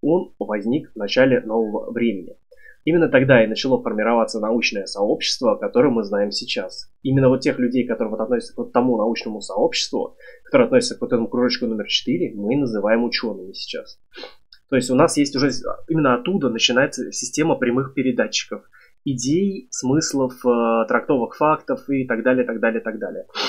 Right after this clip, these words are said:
М. Мы не можем исключить тот факт, что вот, вот, вот когда-то образовалась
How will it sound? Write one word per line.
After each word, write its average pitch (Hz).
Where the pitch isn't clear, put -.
М. 120
Мы 135
не 143
можем 123
исключить 131
тот 117
факт, 175
что -
вот, 117
вот, 185
вот 147
когда-то 135
образовалась 117